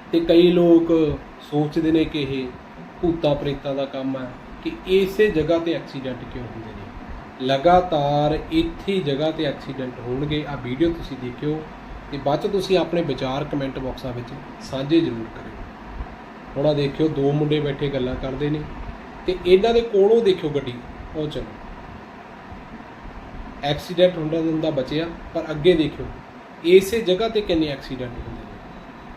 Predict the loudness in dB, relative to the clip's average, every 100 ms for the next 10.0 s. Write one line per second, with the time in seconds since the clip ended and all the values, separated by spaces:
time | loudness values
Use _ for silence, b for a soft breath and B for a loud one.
0 | -4 0 4 6 4 0 2 4 6 6
1 | 4 0 0 0 0 0 0 -2 -4 -2
2 | -2 -2 -4 -2 -4 -2 -4 -4 -6 -6
3 | -6 -8 -8 -6 -4 -4 -4 -4 -4 -6
4 | -8 -10 -14 -16 -14 -14 -14 -12 -6 -4
5 | -2 -6 -10 -14 -14 -14 -14 -14 -16 -16
6 | -16 -10 -8 -8 -8 -12 -12 -12 -12 -14
7 | -10 -2 4 4 4 2 2 2 2 2
8 | 2 0 -2 -6 -10 -8 4 6 8 6
9 | 4 2 0 -6 -8 -6 -2 -2 -2